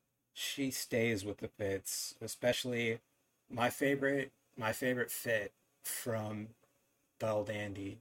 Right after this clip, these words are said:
and from the show in general. I think Keiichi also had the exact same outfit on or the exact same concept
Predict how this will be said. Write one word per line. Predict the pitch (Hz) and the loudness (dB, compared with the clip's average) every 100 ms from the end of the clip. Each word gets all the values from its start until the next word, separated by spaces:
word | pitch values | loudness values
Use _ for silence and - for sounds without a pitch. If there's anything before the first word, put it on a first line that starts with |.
| _ | _
and | 117 | -6
from | 120 131 | -2 0
the | 120 | 2
show | - 123 | 0 0
in | 117 98 | 0 -2
general. | 110 107 107 107 110 - | -2 -2 0 0 -2 -6
I | 117 | -6
think | - 120 110 _ _ | -4 -6 -6 _ _
Keiichi | - 113 117 117 - 110 | -4 -2 0 -2 -2 2
also | 101 - 113 104 110 - _ _ _ _ _ - | 2 0 -2 -2 -4 -8 _ _ _ _ _ -10
had | - 104 101 98 - - _ _ _ _ _ _ _ _ _ - | -2 0 0 -2 -4 -10 _ _ _ _ _ _ _ _ _ -6
the | 120 | 0
exact | 107 - 110 117 - | 0 2 4 4 4
same | 127 110 | -2 -2
outfit | 107 107 - 110 | -2 -4 -4 -4
on | 110 113 | -2 -2
or | 104 | -4
the | 104 | -4
exact | 101 107 101 | -4 -2 -2
same | - 117 113 | -4 -6 -8
concept | - 123 117 110 120 110 - | -8 -6 -4 -4 -4 -6 -8